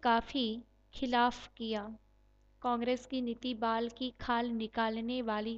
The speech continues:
थी। गैर लीग मुस्लिम संगठनों को मुसलमानों का बड़ा सीमित समर्थन था। कांग्रेस की इस कुटिल कोशिश ने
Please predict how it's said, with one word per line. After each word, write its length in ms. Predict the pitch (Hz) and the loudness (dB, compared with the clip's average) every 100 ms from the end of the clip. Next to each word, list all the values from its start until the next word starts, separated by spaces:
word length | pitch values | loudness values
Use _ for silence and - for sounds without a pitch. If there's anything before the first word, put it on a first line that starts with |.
| - | -8
थी। 200 | - 202 208 - _ _ _ _ _ | -10 -8 -10 -16 _ _ _ _ _
गैर 400 | 226 254 269 294 285 | 2 8 8 6 2
लीग 240 | 277 269 | 0 0
मुस्लिम 640 | 254 240 233 254 269 277 277 | 0 0 -2 -2 -2 -2 -8
संगठनों 680 | - 233 220 226 233 240 269 | -2 -2 0 0 2 0 0
को 180 | 269 208 214 - - _ _ | 0 -2 -2 -10 -20 _ _
मुसलमानों 720 | 240 262 277 269 269 262 277 311 | -2 0 0 0 2 2 2 2
का 180 | 302 294 | 4 4
बड़ा 340 | 226 233 240 | 4 4 2
सीमित 500 | 247 - 262 262 277 | 0 -4 -4 -4 -6
समर्थन 580 | 269 233 214 214 254 247 | -6 -2 -2 -2 -4 -4
था। 220 | 240 220 196 208 - _ _ _ _ _ 247 | -6 -6 -4 -8 -16 _ _ _ _ _ 0
कांग्रेस 460 | 233 226 247 254 | 0 4 2 2
की 180 | - 262 | -4 -4
इस 260 | - 262 - _ | -4 -6 -8 _
कुटिल 400 | 240 226 247 285 - | -4 -2 -2 -4 -4
कोशिश 520 | 220 226 - 277 - | -2 0 0 0 0
ने 260 | 233 202 | -2 -4